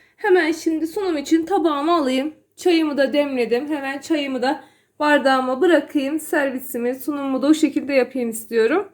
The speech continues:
Poğaçanın yanında en nefis çay gider diye düşündüm. Sunumumu da hazırladım.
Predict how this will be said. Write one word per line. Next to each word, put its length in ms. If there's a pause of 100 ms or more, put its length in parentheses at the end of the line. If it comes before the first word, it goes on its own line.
(2250)
Poğaçanın 680
yanında 720
en 260
nefis 460
çay 220
gider 340
diye 220
düşündüm. 580 (160)
Sunumumu 540
da 180
hazırladım. 640